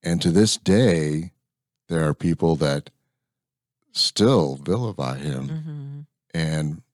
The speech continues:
Speaker 1: for reasons they don't even know.
Speaker 2: Mm-hmm.
Speaker 1: Because if it wasn't for Abraham Lincoln, Lincoln and his perseverance,
Speaker 2: Mm-hmm.
Speaker 1: who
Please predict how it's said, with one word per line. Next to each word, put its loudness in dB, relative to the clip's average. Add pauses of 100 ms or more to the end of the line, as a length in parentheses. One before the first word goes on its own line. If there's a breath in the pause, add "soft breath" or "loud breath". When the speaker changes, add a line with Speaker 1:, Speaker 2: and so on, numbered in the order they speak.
(100)
Speaker 1:
for 0
reasons 2
they 0
don't -2
even -8
know. -4
Speaker 2:
Mm-hmm. -18 (340)
Speaker 1:
Because 2
if -4
it -4
wasn't 2
for -4
Abraham -2
Lincoln, -8 (180)
Lincoln -2
and -12
his -4
perseverance, 0
Speaker 2:
Mm-hmm. -18
Speaker 1:
who -20